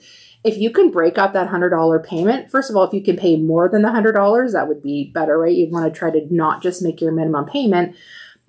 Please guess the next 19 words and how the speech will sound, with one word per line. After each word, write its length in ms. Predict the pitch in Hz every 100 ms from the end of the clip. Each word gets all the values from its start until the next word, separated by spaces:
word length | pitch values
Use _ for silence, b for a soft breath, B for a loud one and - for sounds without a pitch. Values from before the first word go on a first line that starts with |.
| -
But 120 | 196
the 140 | 190
other 220 | 185 240
thing, 220 | 240 180 160
if 120 | 185
you 80 | 214
can 100 | 294
actually 300 | 294 262 233
break 260 | 147 160
that 160 | - -
payment 360 | - 175 175 156
up 180 | 190
and 160 | 175 165
pay 200 | - 170
it 120 | -
twice 460 | - - 151 226 302
in 80 | 302
a 60 |
month, 340 | 302 359 392